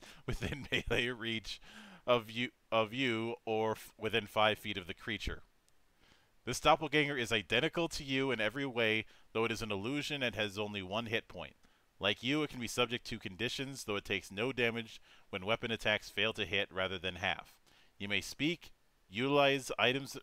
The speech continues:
features or items, or attack through your Doppelganger, but you, but you yourself must spend the resources to do so. You cannot see through the Doppelganger's eyes and must see a Doppelganger to control it. The Doppelganger doesn't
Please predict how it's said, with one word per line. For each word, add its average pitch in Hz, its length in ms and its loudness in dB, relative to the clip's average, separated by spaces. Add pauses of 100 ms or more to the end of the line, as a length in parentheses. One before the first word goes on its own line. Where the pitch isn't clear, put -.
features 123 380 -8
or 123 80 0
items, 95 400 0 (280)
or 117 140 2
attack 135 320 0
through 123 80 -6
your 117 140 -4
Doppelganger, 95 600 0
but 82 220 -6
you, 95 200 -10 (340)
but 87 140 -8
you 107 100 -4
yourself 127 540 0
must 104 200 -4
spend 113 240 -4
the 107 100 -6
resources 101 500 -8
to 101 100 -10
do 95 180 -8
so. - 340 -12 (500)
You 90 100 -12
cannot 123 300 0
see 131 220 -4
through 127 200 -10
the 113 100 -10
Doppelganger's 98 640 0
eyes 135 440 2
and 104 160 -8
must 104 200 -4
see 110 220 -6
a 98 120 -2
Doppelganger 95 580 -2
to - 160 -14
control 90 420 -8
it. - 140 -20 (800)
The 104 120 -2
Doppelganger 127 720 4
doesn't 117 460 0